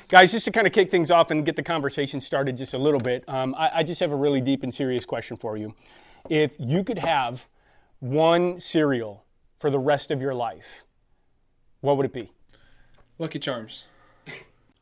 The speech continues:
Speaker 1: I knew you would say that.
Speaker 2: So you see, it's a perfect ratio, lots of sugar, marshmallows, and then you just eat the little wheat bites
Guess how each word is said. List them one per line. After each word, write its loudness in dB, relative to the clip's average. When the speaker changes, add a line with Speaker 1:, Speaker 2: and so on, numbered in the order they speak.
Speaker 1:
I -4
knew 2
you 2
would -2
say -10
that. -16
Speaker 2:
So -16
you -8
see, -4
it's -4
a -6
perfect -2
ratio, -2
lots -8
of -10
sugar, -8
marshmallows, -6
and -6
then -6
you -4
just -10
eat -8
the -6
little -6
wheat -10
bites -8